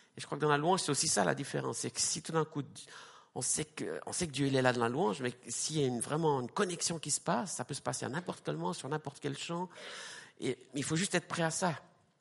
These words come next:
Et puis créer, euh, le, je n'aime pas le mot atmosphère, mais créer le, le plateau, la disposi-, mettre à disposition ce moment pour Dieu, pour qu'il puisse venir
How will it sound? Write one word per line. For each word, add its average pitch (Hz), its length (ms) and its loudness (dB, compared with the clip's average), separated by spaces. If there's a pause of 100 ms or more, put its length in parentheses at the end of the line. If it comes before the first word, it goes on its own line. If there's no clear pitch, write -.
Et - 60 -10
puis 139 140 -6
créer, 175 580 4 (1400)
euh, 120 100 -2
le, 87 360 -6 (520)
je 104 120 -12
n'aime 117 160 -2
pas 147 140 4
le 143 60 2
mot 127 140 2
atmosphère, 117 720 0
mais 107 120 -2
créer 156 340 2
le, 113 260 0 (1600)
le 113 180 -2
plateau, 165 720 0
la 123 140 0
disposi-, 139 500 -2
mettre 151 240 2
à 139 60 2
disposition 180 640 2
ce - 100 2
moment 170 400 6
pour 147 240 0
Dieu, 147 400 2 (300)
pour - 160 -12
qu'il 135 120 -8
puisse 175 240 -4
venir 170 640 -2